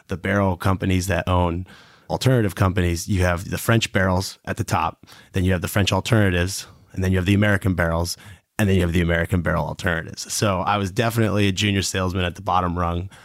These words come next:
but seeing a company well-respected like Seguin Moreau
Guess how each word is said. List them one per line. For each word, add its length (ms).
but 360
seeing 380
a 60
company 500
well-respected 640
like 160
Seguin 280
Moreau 360